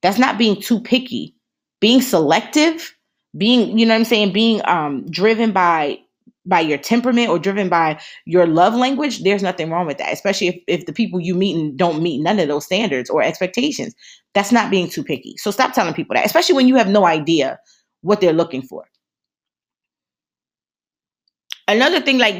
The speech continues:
you need to stop doing is, you know, stop telling people, "Oh, well, don't worry, girl, you'll meet somebody when you least expect it." That is not a comforting line.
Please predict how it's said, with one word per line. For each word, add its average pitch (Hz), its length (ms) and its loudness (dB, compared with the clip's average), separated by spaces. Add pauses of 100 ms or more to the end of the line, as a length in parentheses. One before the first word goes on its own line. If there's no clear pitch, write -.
you 226 80 0
need 233 180 0
to 220 100 0
stop 190 240 0
doing 185 260 -2
is, 165 500 0 (880)
you 196 140 -2
know, 160 580 0 (480)
stop 240 260 -2
telling 247 260 0
people, 185 540 -4 (280)
"Oh, 247 120 4
well, 233 80 2
don't 269 160 2
worry, 214 220 2
girl, 175 260 2
you'll 240 160 2
meet 208 180 2
somebody 160 380 -4
when 156 140 -6
you 143 100 -6
least 185 220 -8
expect 156 500 -8
it." 92 220 -16 (1800)
That 214 160 4
is 240 120 2
not 208 180 2
a 190 60 0
comforting 180 520 -6
line. 127 480 -10